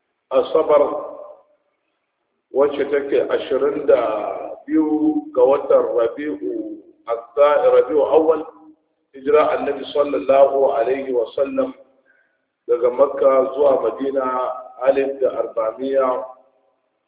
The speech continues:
da talatin da bakwai, ta zo daidai da biyu ga watan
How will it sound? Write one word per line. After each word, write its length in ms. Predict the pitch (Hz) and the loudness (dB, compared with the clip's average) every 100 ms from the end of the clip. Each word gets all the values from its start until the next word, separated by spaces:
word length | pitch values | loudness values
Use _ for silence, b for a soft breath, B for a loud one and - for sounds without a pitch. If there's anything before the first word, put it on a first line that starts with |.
| _ _ | _ _
da 80 | 120 - | -4 -2
talatin 640 | 117 113 107 - 131 131 | 0 0 0 -4 -6 -2
da 100 | 117 | 0
bakwai, 500 | 127 127 131 120 - - - _ _ _ _ _ _ _ _ _ _ _ _ _ _ _ | 2 2 0 -2 -8 -14 -20 _ _ _ _ _ _ _ _ _ _ _ _ _ _ _
ta 60 | 131 | -2
zo 320 | 131 135 135 | 0 2 2
daidai 480 | 139 139 139 139 139 | 4 4 4 4 4
da 160 | 131 123 110 104 90 - - - - _ _ _ _ _ _ _ _ _ _ _ _ _ _ _ _ _ _ _ _ _ _ | 4 4 2 0 -4 -6 -10 -14 -20 _ _ _ _ _ _ _ _ _ _ _ _ _ _ _ _ _ _ _ _ _ _
biyu 480 | 127 143 143 139 139 | -4 0 0 0 2
ga 80 | 131 | 6
watan 680 | 123 135 135 123 104 98 | 6 6 2 -2 -2 -6